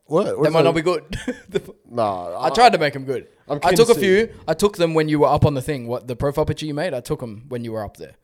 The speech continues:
Speaker 1: Oh, man.
Speaker 2: And I was, like, behind. I got everyone in the foreground. And
Speaker 1: Okay,
Speaker 2: whatever.
Speaker 1: hang on.
Speaker 2: What's the foreground and background? What's the foreground?
Speaker 1: What's the foreground?
Speaker 2: Yeah, in a photo. What's the foreground?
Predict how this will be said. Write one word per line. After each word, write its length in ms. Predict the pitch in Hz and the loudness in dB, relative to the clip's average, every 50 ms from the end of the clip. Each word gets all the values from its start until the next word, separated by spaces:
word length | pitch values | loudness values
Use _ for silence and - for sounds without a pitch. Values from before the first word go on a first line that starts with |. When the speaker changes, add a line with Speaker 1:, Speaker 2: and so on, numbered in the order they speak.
| _ - | _ -2
Speaker 1:
Oh, 160 | - 143 131 113 | 2 2 2 2
man. 280 | 110 110 104 95 92 92 | 2 -2 -4 -4 -8 -10
Speaker 2:
And 120 | 120 120 | -10 -8
I 40 | 117 | -6
was, 120 | 117 117 110 | -8 -6 -8
like, 180 | 120 117 104 110 | -10 -12 -12 -10
behind. 360 | 117 131 135 127 120 117 107 | -8 -8 -8 -8 -10 -12 -14
I 80 | 107 113 | -14 -12
got 160 | 110 117 113 | -12 -12 -12
everyone 340 | 113 110 101 107 107 107 104 | -12 -12 -12 -12 -12 -12 -14
in 80 | 101 101 | -16 -18
the 80 | 101 | -20
foreground. 500 | 95 - 117 104 92 92 73 71 76 73 71 | -16 -14 -14 -14 -14 -16 -18 -20 -20 -20 -20
And 140 | 73 69 69 | -20 -20 -12
Speaker 1:
Okay, 120 | - 120 | -8 -6
Speaker 2:
whatever. 140 | 113 110 107 | -6 -4 -6
Speaker 1:
hang 200 | 117 117 107 101 | -6 -8 -10 -12
on. 60 | 98 | -4
Speaker 2:
What's 240 | 92 - 330 - - | 0 0 0 0 -2
the 140 | - 320 277 | 0 0 0
foreground 500 | - - 190 180 170 156 147 135 123 117 110 | 2 4 4 4 4 4 0 -4 -4 -6 -10
and 120 | 104 107 | -10 -10
background? 460 | 107 98 - _ 92 71 62 - - _ _ _ _ | -10 -12 -12 _ -20 -20 -20 -20 -20 _ _ _ _
What's 240 | - 160 190 196 - | -2 -2 -2 -2 -2
the 100 | - 151 | -8 -8
foreground? 640 | - - 143 131 123 110 - - 62 76 - - - _ _ | -4 -2 -2 -2 -2 -4 -10 -16 -18 -20 -20 -20 -20 _ _
Speaker 1:
What's 160 | _ 123 120 - | _ -6 -4 -4
the 80 | - 117 | -8 -8
foreground? 560 | - - 117 120 120 110 104 92 95 110 143 | -4 -2 -2 -2 -2 -2 -8 -8 -8 -8 -6
Speaker 2:
Yeah, 240 | 143 127 110 85 90 | -4 -6 -6 -6 -10
in 60 | 113 | -14
a 60 | 120 | -14
photo. 280 | - - 123 107 87 76 | -12 -10 -10 -10 -10 -14
What's 200 | - 131 - - | -16 -16 -16 -16
the 80 | 139 110 | -16 -18
foreground? 640 | _ - 101 87 76 - _ - 87 87 - - | _ -14 -14 -14 -14 -20 _ -20 -20 -20 -20 -20